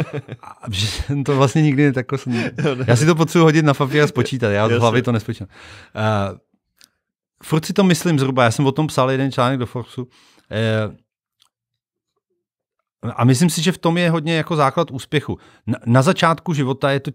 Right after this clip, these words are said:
Speaker 2: jako, že jo, když je vám dvacet, třicet, mezi dvaceti, třiceti, musíte, chtě nechtě, aby člověk uspěl,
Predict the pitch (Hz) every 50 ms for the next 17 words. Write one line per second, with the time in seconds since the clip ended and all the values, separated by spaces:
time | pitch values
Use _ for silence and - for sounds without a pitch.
0 | _ _ - 104 117 - - 147 - - - - - 123 110 139 127 117 117 -
1 | 143 131 135 131 113 101 101 - - 139 131 - - 104 - - 110 113 - -
2 | 107 110 113 113 113 139 120 113 110 - 135 117 117 127 - - 110 - - 110
3 | - - 110 - - - - - - _ _ _ _ 117 123 147 156 - - -
4 | 151 131 - 123 113 113 110 - - 185 160 147 120 - - - 92 85 107 110
5 | 113 - _ - 139 139 127 - 143 135 - - - 101 85 82 92 160